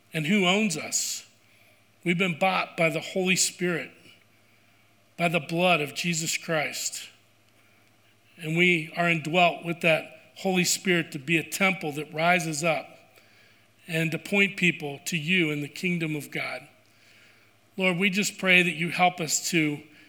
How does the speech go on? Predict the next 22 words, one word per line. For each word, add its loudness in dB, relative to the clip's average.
uh, -6
live 2
on 2
mission, 2
to -2
be 2
intentional, 0
to -6
be 0
focused, -4
to -2
have 4
a 0
connection 4
with 0
you 2
each 2
day 2
as 0
you 2
download 2
things -2